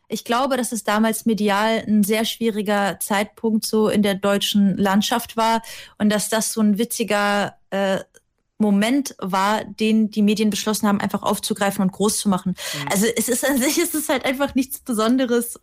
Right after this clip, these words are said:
Speaker 1: und ich, deswegen mache ich mir jetzt auch nichts Besonderes darauf oder bin nicht so, "Oh mein Gott, wann kriege ich meinen nächsten großen, dramatischen Fernsehmoment?"
Speaker 2: <laughs>
Speaker 1: Sondern ich bin mir dessen schon recht doll bewusst. Äh,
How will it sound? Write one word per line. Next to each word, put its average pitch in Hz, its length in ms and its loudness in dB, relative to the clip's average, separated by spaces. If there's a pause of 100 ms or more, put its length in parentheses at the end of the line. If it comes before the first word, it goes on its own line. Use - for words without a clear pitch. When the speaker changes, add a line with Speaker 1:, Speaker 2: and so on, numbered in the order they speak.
Speaker 1:
und 214 180 2
ich, 226 120 -4
deswegen 214 300 -2
mache 226 180 0
ich - 100 -4
mir 233 80 2
jetzt 226 160 -2
auch 220 80 2
nichts - 460 -2 (320)
Besonderes 240 540 2
darauf 226 400 0
oder 208 220 -2
bin 220 160 0
nicht 226 140 0
so, 240 120 0
"Oh 311 180 2
mein 302 180 0
Gott, 311 260 0
wann 269 200 0
kriege 285 200 -4
ich - 120 -8
meinen 269 180 2
nächsten 277 500 -2 (300)
großen, 285 420 0
dramatischen 254 640 -2
Fernsehmoment?" 254 880 2 (160)
Speaker 2:
<laughs> - 160 -20
Speaker 1:
Sondern 226 180 0
ich 240 80 -6
bin 285 120 -2
mir 294 120 2
dessen 269 260 0
schon 254 340 2 (240)
recht 220 200 -2
doll 247 180 0
bewusst. 233 580 -2
Äh, 208 320 0